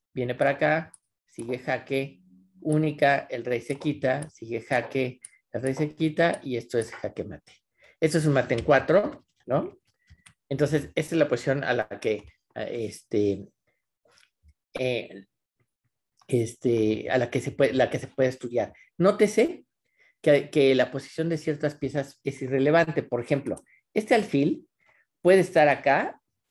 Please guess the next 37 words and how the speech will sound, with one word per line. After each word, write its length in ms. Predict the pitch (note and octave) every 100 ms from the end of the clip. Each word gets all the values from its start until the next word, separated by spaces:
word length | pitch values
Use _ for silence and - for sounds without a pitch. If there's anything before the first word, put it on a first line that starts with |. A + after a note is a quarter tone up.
| _
puede 180 | - D#3
estar 320 | C#3 C#3 B2+
acá, 460 | A#2 - A#2+ E3+ - _ -
puede 140 | D3+
estar 180 | - B2+
acá, 360 | A#2 A#2+ B2+ -
puede 140 | B2+
estar 180 | - A#2
acá, 260 | A2+ B2+
o 120 | D3 -
puede 140 | F#3
estar 220 | F#3 F3+
acá, 420 | D3 B2 E3 - _ _ _ _ -
y 160 | D#3+
el 120 | D3 C#3
mate 320 | D#3+ E3 E3
es 80 | D3+
el 120 | D#3
mismo. 460 | G#3 F#3 A2+ F#2+ _ _ -
Es 120 | F#3
decir, 260 | G3+ G#3 F3+
esto 200 | D#3 F#3
es 80 | G#3
un 140 | G3+
patrón. 500 | G#3+ G#3+ B3 C3+ - _ _ -
El 140 | C3
patrón 320 | B2+ C3 D#3 E3
del 160 | E3+
alfil 440 | E3+ D#3+ F#3 F3 F3+
con 220 | C3+ C3+
la 120 | C#3
dama, 460 | D#3+ D3+ D3 D#3+ -
con 220 | A#2+ A#2
este, 260 | B2 -
con, 360 | - A2+ A2 G#2 - - -
con 240 | A#2+ A2+
este, 720 | A2 - - G#2+ G#2 G2+